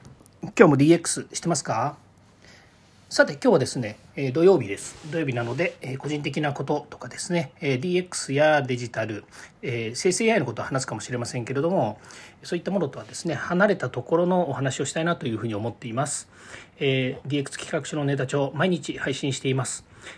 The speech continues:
えー、いろいろですね、えー、デジタル関係が、えー、ほとんどですけれども、ためになるようなお話を心がけていますので、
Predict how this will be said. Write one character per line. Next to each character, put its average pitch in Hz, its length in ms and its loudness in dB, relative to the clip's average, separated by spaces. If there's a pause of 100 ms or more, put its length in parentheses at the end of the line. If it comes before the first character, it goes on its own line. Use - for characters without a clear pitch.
(120)
え 127 140 -4
ー、 - 20 -2
い 131 140 -2
ろ 165 80 4
い 170 60 4
ろ 165 80 2
で 143 100 -4
す - 100 -8
ね、 139 340 -4
え 120 440 -6 (480)
ー、 170 40 -6
デ 175 60 4
ジ 185 100 -2
タ 226 80 4
ル 220 80 2
関 220 200 2
係 135 160 2
が、 156 460 4
え - 20 -
ー、 156 160 -6
ほ - 140 -10
と 180 100 2
ん - 20 2
ど 135 80 2
で 110 120 -2
す - 100 -10
け 117 80 -6
れ 104 80 -4
ど 107 80 -4
も、 120 280 0 (1080)
た 135 100 -2
め 147 80 4
に 143 60 4
な 131 120 2
る 123 60 0
よ 117 80 -2
う - 20 -8
な 117 220 -6
お 185 100 -8
話 160 300 -2
を 165 80 4
心 156 320 -2
が 135 80 0
け 135 80 0
て 131 100 -6
い 120 80 -4
ま 127 80 -2
す 139 140 -6
の 123 80 -6
で、 165 180 0